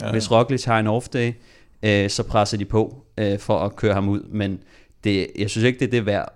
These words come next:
Speaker 2: at, at, at selv at åbne cykelløbet langt ude, øh,
Speaker 1: Nej,
Speaker 2: fordi
Speaker 1: eller hvis
Speaker 2: så,
Speaker 1: Car-,
Speaker 2: så
Speaker 1: hvis
Speaker 2: åbner de bare
Speaker 1: Carapaz
Speaker 2: det
Speaker 1: lige
Speaker 2: hele op.
Speaker 1: pludselig sidder og siger, "Fuck, mand, jeg kommer ikke med hjem," og sådan
Speaker 2: Jamen,
Speaker 1: noget,
Speaker 2: det er
Speaker 1: så
Speaker 2: det.
Speaker 1: skal han selvfølgelig gå i,
Speaker 2: Mm.
Speaker 1: i udbrud, og der kan Landa jo selvfølgelig sige til Sportchefen, "Jeg har hørt Carapaz," <laughs> nej.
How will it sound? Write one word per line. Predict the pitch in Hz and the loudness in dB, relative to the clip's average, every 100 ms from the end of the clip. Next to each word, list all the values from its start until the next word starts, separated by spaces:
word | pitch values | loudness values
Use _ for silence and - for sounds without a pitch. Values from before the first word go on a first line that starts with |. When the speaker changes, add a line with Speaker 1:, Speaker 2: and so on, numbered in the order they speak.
| - | -4
Speaker 2:
at, | 92 95 95 | -2 -2 -4
at, | 98 | -6
at | |
selv | - 117 78 | -4 -4 0
at | |
åbne | 104 104 110 | 0 0 0
cykelløbet | 107 113 110 107 98 | -2 -2 0 0 0
langt | 98 104 | -2 -2
ude, | 104 98 101 - | -2 -2 -4 -6
øh, | 104 | -4
Speaker 1:
Nej, | 95 | -2
Speaker 2:
fordi | 101 117 | 0 4
Speaker 1:
eller | - | 6
hvis | 123 | 4
Speaker 2:
så, | 120 | 4
Speaker 1:
Car-, | 113 110 104 | 4 4 2
Speaker 2:
så | 117 | 4
Speaker 1:
hvis | 113 | 4
Speaker 2:
åbner | 117 113 | 6 6
de | 107 | 8
bare | |
Speaker 1:
Carapaz | 123 147 | 8 8
Speaker 2:
det | |
Speaker 1:
lige | 165 | 6
Speaker 2:
hele | 127 | 4
op. | 104 | 2
Speaker 1:
pludselig | 113 107 | 0 0
sidder | 123 | -2
og | 117 113 | -2 -4
siger, | 117 107 | -2 -4
"Fuck, | - - 123 - | -6 -2 -2 -2
mand, | 117 107 | -6 -6
jeg | 117 | -6
kommer | 110 113 | -4 -4
ikke | 117 | -4
med | 117 | -4
hjem," | 113 | -4
og | 110 | -4
sådan | - | -4
Speaker 2:
Jamen, | - | -2
Speaker 1:
noget, | 117 | 0
Speaker 2:
det | |
er | 113 | 2
Speaker 1:
så | |
Speaker 2:
det. | 139 | 2
Speaker 1:
skal | 151 | 4
han | 135 | 2
selvfølgelig | 113 113 120 120 | 0 0 0 0
gå | 110 107 | 0 0
i, | 107 107 - - - | -2 -6 -12 -20 -8
Speaker 2:
Mm. | 95 95 | -6 -6
Speaker 1:
i | - | -2
udbrud, | 113 113 110 | 0 2 2
og | |
der | 110 | 2
kan | 117 117 | 2 2
Landa | 110 123 | 4 4
jo | 117 | 4
selvfølgelig | 110 117 110 | 0 -4 -2
sige | 110 117 | -4 -4
til | 110 | -4
Sportchefen, | 107 117 110 107 - | -4 -6 -4 -8 -6
"Jeg | 110 | -4
har | 110 | 0
hørt | 151 175 - | -2 -2 -8
Carapaz," | 123 120 131 - | -8 -8 -10 -10
<laughs> | 123 - - 117 220 - 120 - - - | -6 0 2 2 0 -2 -8 -6 -4 -2
nej. | 113 | -2